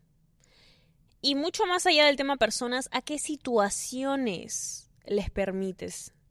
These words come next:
estar en tu vida y qué no? ¿Con qué logros te sientes merecedor y con cuáles no?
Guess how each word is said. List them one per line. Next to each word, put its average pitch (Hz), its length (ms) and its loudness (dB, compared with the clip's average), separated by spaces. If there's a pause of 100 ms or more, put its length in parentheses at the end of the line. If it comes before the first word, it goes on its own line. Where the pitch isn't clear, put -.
(260)
estar 190 240 -6
en 190 120 -8
tu 185 100 -10
vida - 340 -14 (240)
y 196 80 -16
qué 180 140 -10
no? - 180 -14 (1040)
¿Con 254 180 6
qué 311 160 8
logros 311 720 4 (320)
te 233 100 0
sientes 247 440 0
merecedor 202 800 0 (720)
y 226 80 -4
con 208 160 0
cuáles 185 260 2
no? 175 220 -10